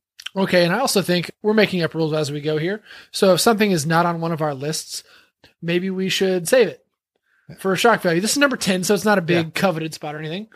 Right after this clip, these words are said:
Speaker 2: No, but that also means, too, that by the time we get to number one, we'll forget what, what we had on each
Speaker 1: You're
Speaker 2: other's list.
Speaker 1: probably right. And I'm
Speaker 2: Okay.
Speaker 1: drinking a beer here,
Speaker 2: Yeah.
Speaker 1: so who, who
Speaker 2: Yeah,
Speaker 1: knows
Speaker 2: that's
Speaker 1: what I'm
Speaker 2: true,
Speaker 1: gonna
Speaker 2: too.
Speaker 1: remember?
Speaker 2: <laughs> Yeah. So I'll say number ten on my list was Spider-Man Homecoming.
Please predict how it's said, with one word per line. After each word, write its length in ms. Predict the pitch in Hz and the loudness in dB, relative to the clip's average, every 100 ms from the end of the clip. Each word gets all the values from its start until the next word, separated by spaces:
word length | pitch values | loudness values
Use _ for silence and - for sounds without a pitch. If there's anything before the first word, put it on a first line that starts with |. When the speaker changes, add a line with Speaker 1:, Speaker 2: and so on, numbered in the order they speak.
| _ | _
Speaker 2:
No, 240 | 214 170 135 | 2 4 4
but 200 | 135 - | 2 4
that 120 | 143 | 4
also 180 | 127 123 | 4 0
means, 200 | 123 113 | -2 -4
too, 200 | - 127 | -2 0
that 100 | 117 | 0
by 80 | 117 | -2
the 60 | 120 | -6
time 80 | |
we 40 | 123 | -8
get 80 | 123 | -6
to 40 | |
number 160 | 123 113 | -4 -2
one, 240 | 110 113 107 | -2 -2 -4
we'll 80 | 107 | -8
forget 420 | 123 110 110 - | -6 -2 -2 -4
what, 220 | 143 - | -12 -12
what 120 | 165 | -8
we 80 | 131 | -2
had 260 | 117 110 107 | 0 0 0
on 100 | - | 0
each 60 | 185 | 2
Speaker 1:
You're 80 | 185 | 4
Speaker 2:
other's 200 | 117 110 | 2 0
list. 80 | |
Speaker 1:
probably 440 | 226 202 185 160 151 | 4 4 2 -2 -6
right. 280 | 135 127 135 _ _ | -6 -12 -16 _ _
And 200 | 220 220 | 0 2
I'm 120 | 196 | 2
Speaker 2:
Okay. 80 | 180 | 0
Speaker 1:
drinking 300 | 175 165 165 | -2 -4 -6
a 40 | 156 | -8
beer 220 | 139 135 | -8 -8
here, 80 | 123 | -6
Speaker 2:
Yeah. 80 | 67 | -6
Speaker 1:
so 220 | 120 143 | -4 -6
who, 400 | 135 185 175 175 _ _ - | -6 -8 -8 -12 _ _ -4
who 100 | 214 247 | 0 2
Speaker 2:
Yeah, 60 | |
Speaker 1:
knows 120 | 196 185 | 4 4
Speaker 2:
that's 60 | |
Speaker 1:
what 80 | 175 | 2
I'm 60 | 165 | 4
Speaker 2:
true, 140 | 139 123 | 4 4
Speaker 1:
gonna 60 | |
Speaker 2:
too. 240 | 165 160 165 | 4 2 4
Speaker 1:
remember? 100 | 160 | 2
Speaker 2:
<laughs> 0 | |
Yeah. 180 | - - - - - - - - - - _ _ _ _ | 2 -2 -6 -14 -14 -20 -20 -20 -20 -20 _ _ _ _
So 240 | - 131 | 0 0
I'll 140 | 127 143 | 0 0
say 200 | 151 123 | 2 2
number 240 | 127 123 | 2 -2
ten 180 | - 131 | -2 -2
on 80 | 123 | 0
my 160 | 117 | 2
list 400 | 117 120 127 - _ _ _ _ _ _ _ _ _ _ - | 4 4 2 -2 _ _ _ _ _ _ _ _ _ _ -4
was 180 | 131 117 | -2 -2
Spider-Man 480 | - 120 123 131 | 0 0 2 0
Homecoming. 540 | 127 175 139 98 98 | 2 0 0 -2 -4